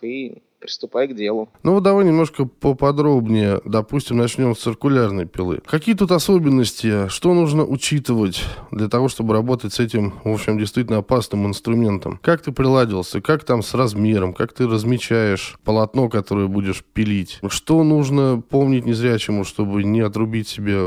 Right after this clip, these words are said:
Speaker 2: руки и пальцы, я не знаю?
Speaker 1: Прежде всего нужен, конечно, какой-то верстак или стол, на котором будет,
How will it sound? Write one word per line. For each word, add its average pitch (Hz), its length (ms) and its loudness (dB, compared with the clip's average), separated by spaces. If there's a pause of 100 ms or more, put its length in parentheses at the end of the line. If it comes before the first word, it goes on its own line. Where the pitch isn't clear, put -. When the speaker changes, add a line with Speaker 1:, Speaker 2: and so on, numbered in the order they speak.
(120)
Speaker 2:
руки 107 300 -4
и 95 500 -4 (760)
пальцы, 107 420 0
я 95 100 0
не 95 100 0
знаю? 90 300 -2
Speaker 1:
Прежде 156 280 0
всего 139 180 -2
нужен, 131 240 -2
конечно, 127 320 -2
какой-то 117 280 -6
верстак 120 560 -2
или 107 120 -2
стол, 147 460 0 (400)
на 104 120 -10
котором 120 500 0
будет, 113 300 -6